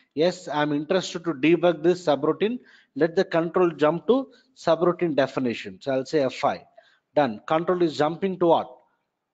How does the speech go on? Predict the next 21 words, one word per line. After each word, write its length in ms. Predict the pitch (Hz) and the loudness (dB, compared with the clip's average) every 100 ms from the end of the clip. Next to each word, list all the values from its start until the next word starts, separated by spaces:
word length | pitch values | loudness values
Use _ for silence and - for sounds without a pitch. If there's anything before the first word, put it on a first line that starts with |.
| _ _ | _ _
Control 280 | - 151 165 | -6 -4 -4
is 140 | 160 131 | -4 -2
jumping 360 | 147 151 170 | -4 -4 -6
to 60 | 160 | 0
what? 280 | 185 226 - | 0 0 -6
That 100 | 131 | -6
subroutine 560 | - 143 170 175 175 | -4 0 0 0 0
definition. 640 | 139 127 135 117 - 92 - _ _ - - | 0 -2 -4 -6 -8 -14 -20 _ _ -18 -4
I 80 | 147 | -2
am 140 | 156 | 2
looping 420 | 170 202 220 208 | 4 4 2 0
the 100 | 185 | 0
screen 560 | 170 - 202 208 214 202 | -2 -4 -2 0 -2 -4
internal 560 | 165 170 185 185 180 | -6 -2 0 2 0
table. 460 | 170 165 135 107 87 - _ _ _ _ - | 2 2 2 0 -8 -16 _ _ _ _ -8
Okay, 280 | 131 190 180 | -4 -2 -2
so 140 | 151 | -2
if 180 | 139 - | -4 -4
you 80 | 139 | -8
see 240 | - 185 | -4 2
here, 180 | 175 | 2